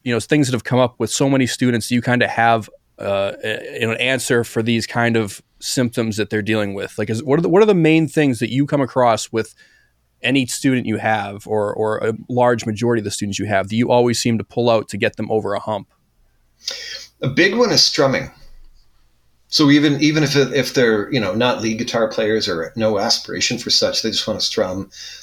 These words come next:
Speaker 2: uh, certain things. What I try to do is remember what I went through when I was trying to get past that hurdle myself. And with strumming, it was, I always thought it was gonna be down, up, down, up, no matter what. So if the rhythm was,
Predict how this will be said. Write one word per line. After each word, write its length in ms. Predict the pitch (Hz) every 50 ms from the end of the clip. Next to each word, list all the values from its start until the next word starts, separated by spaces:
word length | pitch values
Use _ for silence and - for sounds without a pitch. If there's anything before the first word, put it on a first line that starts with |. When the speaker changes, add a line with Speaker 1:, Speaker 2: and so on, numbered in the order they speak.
| - - _ _ _ _ _ -
Speaker 2:
uh, 260 | 92 80 78 78 - - _ - - _ _
certain 240 | - - 131 110 -
things. 480 | - 117 98 104 - - - - - - _
What 120 | 127 120
I 60 | 120 120
try 220 | - - 180 233
to 80 | 254 175
do 140 | 131 120 110
is 100 | 104 104
remember 340 | 123 113 113 113 110 113 107
what 200 | 101 104 101 - -
I 500 | 120 135 151 165 160 147 127 113 98 87 110
went 200 | 107 95 - -
through 280 | - - 104 90 92 95
when 160 | 95 90 85
I 140 | 85 87 90
was 340 | 92 92 - - - - - -
trying 320 | - - - 82 80 90
to 140 | - - -
get 260 | - - - 87 -
past 300 | - - 90 82 80 -
that 180 | - 90 80 -
hurdle 260 | - 98 80 78 78
myself. 720 | 78 76 73 - - - 107 82 - - - - - - _ _ _ _ _ _ _
And 380 | 104 107 110 104 104 104 110 107
with 120 | 110 -
strumming, 540 | - - - - 226 254 175 110 98 101 101
it 140 | 107 113 110
was, 340 | 117 117 110 - - - - - - - - - - - - - - _ _ _ _ _ _ _ _ _ _ _ _ _ _ _ _ _ _ - -
I 120 | 143 139 143
always 240 | 156 185 220 -
thought 220 | - 175 156 156 143
it 60 | 131
was 100 | 139 135
gonna 180 | - - 127 113
be 280 | 117 117 113 113 - _ - -
down, 460 | - 110 117 127 135 139 135 135 139
up, 460 | 113 117 120 117 107 - - _ _ _
down, 320 | 117 110 104 107 110 107 -
up, 180 | 101 98 - 95
no 60 | 98
matter 260 | 95 90 87 87 80
what. 320 | 78 104 113 117 - - -
So 240 | - - 117 117 -
if 160 | 143 135 - -
the 80 | 135
rhythm 220 | 123 131 131 131 120
was, 220 | 113 113 -